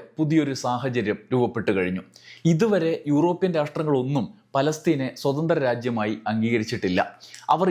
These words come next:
ഇസ്രായേലിന്റെ നിലപാടിനൊപ്പമായിരുന്നു നിലകൊണ്ടിരുന്നത്. എന്നാൽ സമീപകാലത്ത് ഗാസയിലെ തുടർ യുദ്ധവും ഇസ്രായേലിന്റെ അധിനിവേശ അഭിനിവേശവും യൂറോപ്പിനെയും ബാധിച്ചു തുടങ്ങിയതോടെയാണ്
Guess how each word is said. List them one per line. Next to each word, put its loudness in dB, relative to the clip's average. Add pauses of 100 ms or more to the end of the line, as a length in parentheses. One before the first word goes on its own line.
ഇസ്രായേലിന്റെ 2
നിലപാടിനൊപ്പമായിരുന്നു -2 (300)
നിലകൊണ്ടിരുന്നത്. 0 (480)
എന്നാൽ 2 (100)
സമീപകാലത്ത് 2 (340)
ഗാസയിലെ 2 (180)
തുടർ 2 (120)
യുദ്ധവും -2 (260)
ഇസ്രായേലിന്റെ 0
അധിനിവേശ -2 (220)
അഭിനിവേശവും -2 (380)
യൂറോപ്പിനെയും 0
ബാധിച്ചു -2
തുടങ്ങിയതോടെയാണ് 0